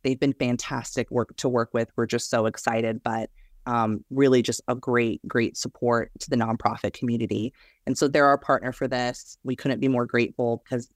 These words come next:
that's what it takes. It takes corporate partners stepping up and supporting us, um, i-, in this, in this fight to the, you know, spread good, spread kindness, build these kits, do social impact productions like this.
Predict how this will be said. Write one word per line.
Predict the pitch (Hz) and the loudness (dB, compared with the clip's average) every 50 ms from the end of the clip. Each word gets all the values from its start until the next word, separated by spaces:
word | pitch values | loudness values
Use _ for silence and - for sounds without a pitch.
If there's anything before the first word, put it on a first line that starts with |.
| _ _ - | _ _ -6
that's | 120 120 - | -6 -6 -4
what | - 165 | -4 -6
it | 165 - | -4 -2
takes. | - 302 294 - - - | -2 -2 -2 -2 -4 -6
It | - - | -8 -6
takes | - 135 120 113 - - - | -4 -4 -4 -4 -4 -8 -14
corporate | _ - 117 120 120 - 185 - | _ -2 0 0 0 0 -2 0
partners | - 147 135 - - 139 135 135 139 139 - - _ _ _ _ - | 2 2 2 2 0 0 2 2 0 0 -4 -8 _ _ _ _ -4
stepping | - - 123 117 - 143 135 127 | -2 -2 -2 0 0 0 2 4
up | 123 123 - | 2 2 2
and | - 123 120 | 0 -2 -2
supporting | - - 113 - - 113 113 117 120 117 | -2 -4 -4 -2 0 0 2 2 2 0
us, | 113 113 113 113 123 - - _ _ _ _ _ _ _ _ _ - | 0 0 0 -2 -2 -4 -10 _ _ _ _ _ _ _ _ _ -4
um, | 127 127 123 117 113 110 110 - - - | -2 0 2 2 2 2 0 -2 -4 -8
i-, | - - - _ - | -10 -10 -8 _ -2
in | 135 131 127 | 0 2 2
this, | 123 123 120 - - - - - - _ - - - | 2 0 -2 -6 -10 -16 -18 -20 -20 _ -18 -8 -4
in | 131 123 | -2 0
this | 127 135 139 - - | 0 0 0 -2 0
fight | - 127 180 226 180 - - - | 2 2 2 2 0 -4 -6 -8
to | - - 123 117 117 113 - - - - _ _ - | -4 -2 0 0 0 -2 -6 -10 -18 -20 _ _ -2
the, | 131 123 123 120 120 117 - - - | 0 0 2 2 0 -2 -6 -8 -6
you | 170 135 | -4 -2
know, | 123 117 117 113 123 139 - - | 0 0 0 0 0 -2 -4 -6
spread | - - - - - - - - _ _ - 139 123 131 147 | -12 -18 -20 -20 -20 -20 -20 -20 _ _ 0 2 2 2 2
good, | 131 131 123 120 - | 2 2 2 0 -2
spread | - - 127 131 - | -2 0 0 -2 -2
kindness, | - - 123 120 123 123 120 117 117 127 - - _ _ _ _ _ _ _ _ _ _ _ - | -4 -6 -4 -2 0 0 0 -2 -4 -6 -8 -12 _ _ _ _ _ _ _ _ _ _ _ 0
build | 143 139 143 147 | 2 2 2 4
these | 147 147 139 - | 2 0 0 -2
kits, | - - 143 123 123 127 - - - - _ _ - - - - - - - _ _ - - | -4 -4 -2 -2 -2 -4 -6 -14 -20 -20 _ _ -20 -20 -20 -20 -20 -20 -20 _ _ -8 -2
do | - 139 139 | 0 0 0
social | - - 160 147 135 - - | 2 0 0 0 0 -2 -2
impact | - 147 135 - 143 135 131 - | -2 -2 -2 0 -2 -4 -4 -4
productions | - - 143 131 120 120 - - - 139 135 127 | -2 0 2 2 2 0 0 -2 -2 -2 0 0
like | - 131 135 - - | 0 -2 -2 -2 -6
this. | - 131 120 123 135 - - - | -8 -6 -4 -4 -4 -6 -10 -14